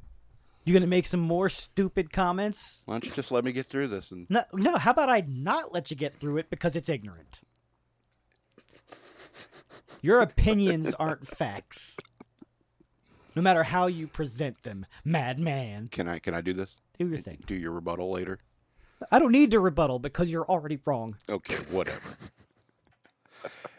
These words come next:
Speaker 2: Uh, so Johnny totally fails undercover work and regular F B I work. Why
Speaker 1: He's not coming back, man!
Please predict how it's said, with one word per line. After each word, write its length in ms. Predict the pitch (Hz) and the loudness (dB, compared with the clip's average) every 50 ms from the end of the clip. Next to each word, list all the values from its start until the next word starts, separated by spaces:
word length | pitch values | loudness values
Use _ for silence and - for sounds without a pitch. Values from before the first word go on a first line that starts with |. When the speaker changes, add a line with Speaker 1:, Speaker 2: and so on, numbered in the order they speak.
| _ - - _ _ | _ -20 -20 _ _
Speaker 2:
Uh, 280 | 107 113 117 113 113 | 2 4 4 4 2
so 280 | - - 151 143 147 143 | 2 2 4 4 4 4
Johnny 380 | 123 113 - 160 196 233 247 | 2 4 6 6 6 6 2
totally 380 | 240 - 160 151 143 139 143 127 | 0 6 8 8 8 8 4 2
fails 420 | - - 123 120 117 117 117 - | 4 6 8 8 8 6 4 2
undercover 460 | 87 117 113 123 - - 120 107 110 104 | 0 0 0 0 6 6 6 8 8 4
work 340 | 98 104 104 107 - - - 123 | 4 4 2 0 -2 -4 -2 2
and 240 | 135 151 156 131 | 2 2 2 2
regular 440 | 117 117 113 110 101 101 95 90 65 | 4 4 4 4 4 0 -2 0 -2
F 140 | 90 90 - | -2 -4 -2
B 140 | - 95 85 | -4 -4 -4
I 80 | 82 | -2
work. 340 | 80 85 85 85 107 - - _ _ _ _ _ | -4 -4 -4 -4 -4 -6 -8 _ _ _ _ _
Why 240 | 180 113 139 147 359 | 6 10 12 12 12
Speaker 1:
He's 100 | 339 269 | 12 12
not 240 | 339 339 330 - - | 12 12 12 12 12
coming 380 | - - 311 320 330 311 277 | 12 12 12 12 12 12 10
back, 380 | - 311 302 285 285 285 - - | 12 12 12 12 12 12 10 10
man! 680 | 214 240 254 254 254 254 262 262 262 269 247 226 - | 8 8 10 10 10 10 10 8 8 6 6 2 0